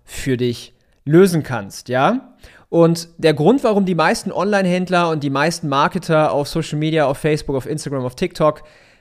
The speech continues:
scheitern, ist, weil sie das Folgende lediglich nicht verstehen, ja? Vor I O S vierzehn war es so, dass mit Facebook Ads das Ganze relativ einfach war.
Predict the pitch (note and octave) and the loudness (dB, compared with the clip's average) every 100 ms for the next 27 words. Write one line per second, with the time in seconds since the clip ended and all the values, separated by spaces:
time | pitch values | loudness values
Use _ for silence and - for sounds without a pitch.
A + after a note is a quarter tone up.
0 | _ - - D#3 G#3 G#3+ G3+ G3 - F#3 | _ -6 2 2 2 4 4 2 -2 -4
1 | F#3 - - - C3 D#3 D#3 D3+ C3+ - | -4 -10 -18 -2 2 2 0 -2 -2 -4
2 | - D#3+ E3+ D#3+ D3 D3 - _ A#2+ B2+ | 0 2 2 -2 -4 -4 -10 _ -4 -2
3 | D3+ D3+ C#3 C#3 - _ _ - C3 C3+ | 0 -2 -4 -6 -10 _ _ -6 -4 -4
4 | - B2+ - A2+ G2 G2+ _ _ _ - | -4 -8 -6 -10 -10 -14 _ _ _ -4
5 | C3+ F#3 G#3 - - - - - _ _ | 0 0 -4 -16 -20 -20 -20 -20 _ _
6 | _ _ - A3 C4 - A#3 F#3+ G3 - | _ _ -4 2 4 6 4 2 -2 -2
7 | A3+ A#3 A3 F3 D#3+ - F#3+ G3+ F#3+ - | -2 0 0 0 0 -2 0 0 -2 -2
8 | D#3+ D#3+ - - - C#3 - F#3 A3 - | 0 0 -2 -6 -8 -10 -4 -2 -2 -4
9 | F#3+ - D#3+ E3 D#3 B2+ D3 D#3 D#3+ C#3+ | -8 0 0 0 -4 -2 0 0 -2 -2
10 | B2+ D3+ E3 D#3 - B2+ - B2+ A#2 G#2+ | 4 4 4 2 -2 -8 -6 -6 -6 -10
11 | - - - | -10 -16 -16